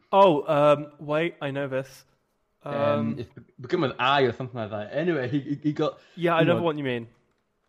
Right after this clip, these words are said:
Speaker 2: he,
Speaker 1: Oh,
Speaker 2: he
Speaker 1: wait,
Speaker 2: gets sent
Speaker 1: hang
Speaker 2: to,
Speaker 1: on,
Speaker 2: um,
Speaker 1: there are two, though, 'cause there's The Martian and then there's the other one. So I think you mean the other one, right?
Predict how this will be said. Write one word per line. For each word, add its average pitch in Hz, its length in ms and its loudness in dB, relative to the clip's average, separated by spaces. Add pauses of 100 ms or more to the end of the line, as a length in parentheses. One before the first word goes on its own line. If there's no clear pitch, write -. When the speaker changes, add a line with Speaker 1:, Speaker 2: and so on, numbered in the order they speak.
(120)
Speaker 2:
he, 143 60 -6
Speaker 1:
Oh, 160 100 6
Speaker 2:
he 147 60 0
Speaker 1:
wait, 185 200 6
Speaker 2:
gets 143 120 -10
sent 165 200 2
Speaker 1:
hang 233 100 4
Speaker 2:
to, 220 80 4
Speaker 1:
on, - 60 4
Speaker 2:
um, - 60 4
Speaker 1:
there 220 80 4
are 208 40 4
two, 254 360 -8
though, 131 240 0
'cause 135 200 -14
there's 160 200 0
The 147 120 -6
Martian 147 720 -4 (420)
and 139 100 -2
then 135 100 -4
there's 131 180 -4
the 131 160 -2
other 135 160 4
one. 117 360 -2 (100)
So - 120 -4
I 131 60 2
think 170 200 -2
you 170 60 -2
mean 156 120 0
the 147 80 2
other 143 120 2
one, 113 180 -4
right? 123 220 -4